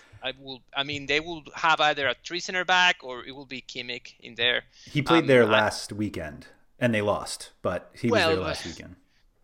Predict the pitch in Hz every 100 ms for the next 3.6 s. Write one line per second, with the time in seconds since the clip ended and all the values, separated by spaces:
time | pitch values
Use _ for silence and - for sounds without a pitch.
0 | _ - - - 139 123 107 120 - 135
1 | 175 185 - 175 156 139 165 151 127 120
2 | - 143 120 117 120 143 127 - 123 -
3 | 120 - - - 80 -